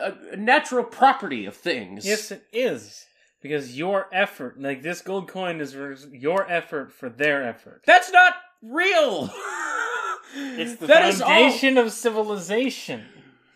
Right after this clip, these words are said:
Speaker 1: That is all just socially agreed upon. And, like, things that we socially agree upon are real, but they, like, they talk like it is, like,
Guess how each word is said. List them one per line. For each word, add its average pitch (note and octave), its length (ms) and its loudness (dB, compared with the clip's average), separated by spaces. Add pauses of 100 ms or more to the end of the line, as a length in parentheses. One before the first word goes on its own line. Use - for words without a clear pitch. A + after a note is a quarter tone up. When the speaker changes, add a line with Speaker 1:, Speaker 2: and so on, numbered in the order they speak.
(300)
Speaker 1:
That D#4+ 180 8
is D4+ 120 0
all D#4+ 200 8
just C#4+ 240 -2
socially D4+ 420 0
agreed D4 220 -2
upon. B3 420 2
And, B3 140 0
like, C4+ 160 -2
things D4+ 200 0
that B3+ 80 -4
we B3 100 -4
socially B3+ 380 -2
agree B3 220 -4
upon B3+ 300 2
are G#3+ 80 0
real, B3 380 0
but G#3 180 -4
they, F#3+ 160 -2
like, A3+ 240 -4
they B3 100 -2
talk C4 320 0
like A#3+ 180 0
it G#3+ 60 -2
is, G3 160 2
like, F#3+ 160 -2